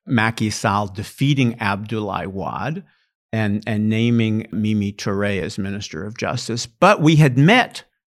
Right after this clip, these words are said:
with Macky Sall. We had met with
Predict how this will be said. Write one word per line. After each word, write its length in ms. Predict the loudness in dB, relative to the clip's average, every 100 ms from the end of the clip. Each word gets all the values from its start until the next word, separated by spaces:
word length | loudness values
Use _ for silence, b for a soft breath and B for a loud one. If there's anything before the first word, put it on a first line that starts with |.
| _ -2
with 300 | 0 0 -4 _ _ _ -6
Macky 380 | -2 -2 -4 -6
Sall. 580 | -4 -4 -4 -10 -16 _ _ _ -2
We 140 | 2
had 140 | 4
met 320 | 6 6 6 4
with 200 | 0